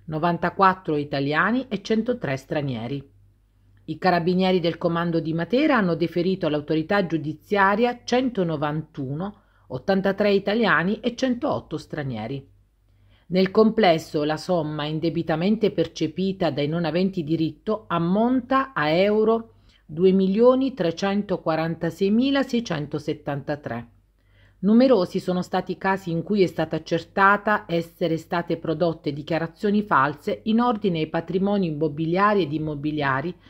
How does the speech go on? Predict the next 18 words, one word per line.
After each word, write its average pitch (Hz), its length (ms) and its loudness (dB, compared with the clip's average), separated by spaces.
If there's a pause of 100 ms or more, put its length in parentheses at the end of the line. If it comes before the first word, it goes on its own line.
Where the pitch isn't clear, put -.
(320)
posseduti 226 880 0
e 185 100 0
in 180 140 2
particolare 190 800 0
sono 175 260 -2
emerse 226 560 0
molteplici 196 800 0
omissioni 160 760 0
nelle 196 300 2
comunicazioni 185 840 0
obbligatorie 156 720 0
di 147 120 -2
acquisto 175 560 -6
di 143 80 -4
autovetture 151 880 -2 (340)
di 233 160 -2
grande 143 420 2
cilindrata. 135 880 -6